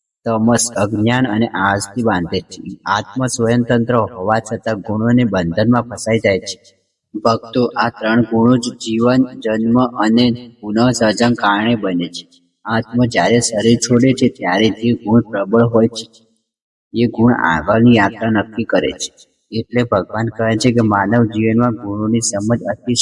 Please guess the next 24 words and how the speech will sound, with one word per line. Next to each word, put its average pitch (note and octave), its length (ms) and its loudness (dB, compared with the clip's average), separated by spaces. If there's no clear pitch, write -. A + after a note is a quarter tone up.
આવશ્યક A2 420 2
છે. - 460 -18
કારણ A#2+ 420 -2
કે B2 160 0
અમે A2+ 300 4
જે A2+ 160 2
વિચારીએ A#2 640 4
છીએ, E2 600 -6
જે A2+ 180 6
બોલીએ A2+ 500 4
છીએ, - 560 -4
જે A#2 240 2
કરીએ A2+ 420 2
છીએ, E2 520 -4
એ A2 80 -2
બધું G#2+ 360 2
ગુણના G#2+ 420 0
કારણે A2 420 0
છે. - 220 -10
જો A#2+ 260 -2
આપણે G#2+ 380 -2
ગુણોને A2+ 560 2
આળખી F#2+ 500 0
લઈએ, G#2 540 0